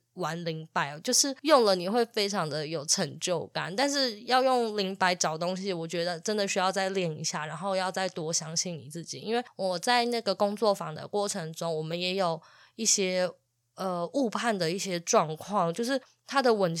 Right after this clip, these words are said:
定性好像真的没有到那么高，那究竟是为什么？我，我跟就是一起体验灵摆的人，我们都也有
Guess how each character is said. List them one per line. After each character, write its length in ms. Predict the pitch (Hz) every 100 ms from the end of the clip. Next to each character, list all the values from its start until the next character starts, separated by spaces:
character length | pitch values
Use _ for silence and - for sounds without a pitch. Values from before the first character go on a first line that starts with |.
| - -
定 260 | - 247 220
性 300 | - 254 202
好 240 | - 160
像 220 | 185 240
真 160 | 220 214
的 100 | 196
没 140 | 180
有 100 | 185
到 160 | 175 202
那 120 | 208
么 180 | 196 170
高， 300 | - 170 185
那 180 | 240 233 _ _ _ -
究 220 | 269 254
竟 220 | 247 233
是 200 | 220 233
为 220 | 226 233
什 260 | 220 - 165
么？ 160 | 160
我， 200 | 160 165 180 - 185
我 520 | 170 156 165 170 -
跟 380 | - 208 202 214 - _ _
就 120 | -
是 160 | 214 -
一 140 | 240
起 260 | 220 - 170
体 200 | - 185
验 200 | 185 196
灵 160 | 165
摆 160 | 170 156
的 140 | 151
人， 160 | 156 151
我 40 |
们 160 | 151 143
都 160 | 190 196
也 120 | 180
有 120 | 160